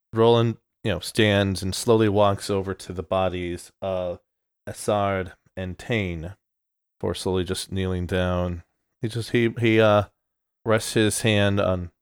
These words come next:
one and then the other for a moment. And after a short pause, he says, "This has always been the problem for me. Ever since I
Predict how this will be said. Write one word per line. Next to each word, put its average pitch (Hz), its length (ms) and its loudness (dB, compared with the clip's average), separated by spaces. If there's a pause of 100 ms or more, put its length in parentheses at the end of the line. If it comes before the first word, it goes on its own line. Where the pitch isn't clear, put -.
(140)
one 98 360 -2
and 90 120 -4
then 92 140 -2
the 90 140 -2
other 90 380 2
for - 260 -8
a 87 40 -2
moment. 87 560 -4 (680)
And 95 360 -2 (580)
after 107 320 2
a 95 100 4
short - 400 0
pause, 92 420 2
he 87 300 -6
says, - 600 -4 (1040)
"This 95 180 -8
has 90 120 -4
always 92 200 -2
been 90 160 -6
the 90 60 -6
problem 87 360 -2
for - 160 -10
me. 85 260 -12 (560)
Ever 92 160 -6
since 90 420 -6
I 82 280 -4